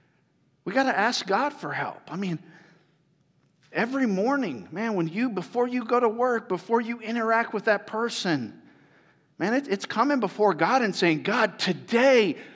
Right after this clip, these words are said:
I need your help to put you at the center and to use my words to love and encourage and give life instead of manipulate and hurt." Ask for help. But then also,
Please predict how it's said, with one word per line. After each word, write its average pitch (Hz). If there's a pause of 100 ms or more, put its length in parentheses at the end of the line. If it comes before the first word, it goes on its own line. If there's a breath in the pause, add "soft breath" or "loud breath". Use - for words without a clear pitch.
(180 loud breath)
I 226
need 214
your 214
help 190
to 156
put 208 (260 loud breath)
you 285
at 196
the 196
center 220 (240 loud breath)
and 196
to 196
use 240
my 247
words 226
to 190
love 208
and 185
encourage 220
and 185
give 175
life 240 (1300)
instead 156
of 175
manipulate 156 (180)
and -
hurt." - (1080)
Ask 180
for 208
help. 240
But 180
then 277
also, 269